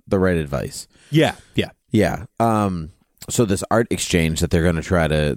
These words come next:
Speaker 1: try to do to get Bastion back and Lyra and all that good stuff, uh, goes a little south, right?
Speaker 2: Yeah, things don't go exactly as planned.
Speaker 1: Never do, never do.
Speaker 2: Hmm.
Speaker 1: Um, so the Guardian and the D E show,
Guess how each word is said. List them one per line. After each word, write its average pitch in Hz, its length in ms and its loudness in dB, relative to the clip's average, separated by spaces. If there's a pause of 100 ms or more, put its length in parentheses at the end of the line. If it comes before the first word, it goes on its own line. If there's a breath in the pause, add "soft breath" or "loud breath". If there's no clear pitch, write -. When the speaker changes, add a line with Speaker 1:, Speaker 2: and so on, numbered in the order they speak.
Speaker 1:
try 82 240 2
to 73 80 -6
do 73 340 2
to 80 260 0
get 78 320 -2
Bastion 80 520 0
back 69 380 -6 (240)
and 71 380 -4
Lyra 76 400 0
and 76 120 0
all 76 160 2
that 73 220 -2
good 78 160 0
stuff, - 500 -2
uh, 98 220 0
goes 120 320 0
a 127 60 -2
little 151 160 0
south, 147 520 -4
right? 98 240 0 (440 loud breath)
Speaker 2:
Yeah, 180 580 2
things 170 320 -2
don't 143 380 0
go 120 140 4
exactly 98 480 0
as 82 100 0
planned. - 440 -10
Speaker 1:
Never 123 280 0
do, 90 320 0
never 104 280 2
do. 85 280 2
Speaker 2:
Hmm. 107 420 0
Speaker 1:
Um, 82 540 0 (1500)
so 104 520 0 (320 loud breath)
the - 80 -8
Guardian 120 680 0 (120)
and 101 160 2
the 92 40 0
D 90 140 2
E 101 640 0
show, 101 360 0